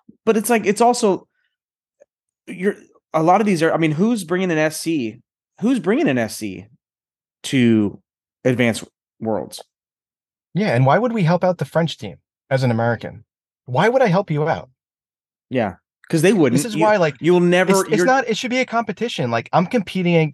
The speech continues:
Speaker 2: This is, th-, this is why, like, I get so fucking, especially a little bit with nationals, but, like, especially with worlds, like,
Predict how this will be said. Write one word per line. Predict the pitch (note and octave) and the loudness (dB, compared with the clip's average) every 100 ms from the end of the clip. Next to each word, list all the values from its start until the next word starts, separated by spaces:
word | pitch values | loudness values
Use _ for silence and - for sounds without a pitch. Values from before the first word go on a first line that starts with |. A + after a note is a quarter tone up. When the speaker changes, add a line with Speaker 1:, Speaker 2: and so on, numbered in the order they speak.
| - | -6
Speaker 2:
This | D#3 - | -8 -6
is, | E3 | -10
th-, | D#3+ F3 | -6 -2
this | F#3 B3 | -2 -2
is | G#3 | -2
why, | F#3 E3 | 2 4
like, | D3 C#3+ | 2 0
I | B2 | 0
get | B2+ | -2
so | - - D#3 E3+ | -6 -2 -2 -2
fucking, | - E3+ - D#3+ C#3+ | -4 -4 -2 -4 -4
especially | C3+ G3+ - A3+ | -2 -2 -2 0
a | |
little | F3 E3+ | 2 2
bit | E3 | 0
with | D3 | -2
nationals, | C3 B2 C3 C#3 C#3 C3 - - - - _ _ | 0 0 -2 -2 -4 -4 -16 -20 -20 -20 _ _
but, | C#3+ C#3+ | 2 4
like, | C3+ - | 4 0
especially | - A3 C#4 | -2 -2 0
with | B3 - | -4 0
worlds, | D3+ B2+ G#2 - | 2 2 2 0
like, | A2+ | -4